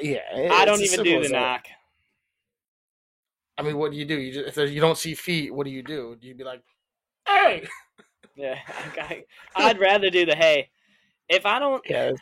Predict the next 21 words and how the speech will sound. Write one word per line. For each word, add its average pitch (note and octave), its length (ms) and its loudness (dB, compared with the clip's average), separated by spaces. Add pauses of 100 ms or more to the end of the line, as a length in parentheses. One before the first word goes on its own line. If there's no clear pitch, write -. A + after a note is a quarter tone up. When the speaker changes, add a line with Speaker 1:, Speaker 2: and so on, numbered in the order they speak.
(100)
Speaker 1:
fair. C3 160 -2 (1080)
Speaker 2:
I G#3+ 200 4
get G3+ 240 -2
way B2+ 260 -2
down G#2 320 -10
there, E2 180 -20
though. D2 200 -20 (2250)
<laughs> - 80 0 (1400)
I A3 280 2
get, G#3 280 -4 (640)
like, G3+ 300 2 (540)
I G#3+ 220 4
make G#3+ 420 2
damn E3+ 420 6
sure D3+ 460 0 (320)
<laughs> - 0 -
that D3+ 460 -14
there D#3 160 0
ain't D#3 120 2
Speaker 1:
Yeah. E3 100 -2
Speaker 2:
no C#3 180 -4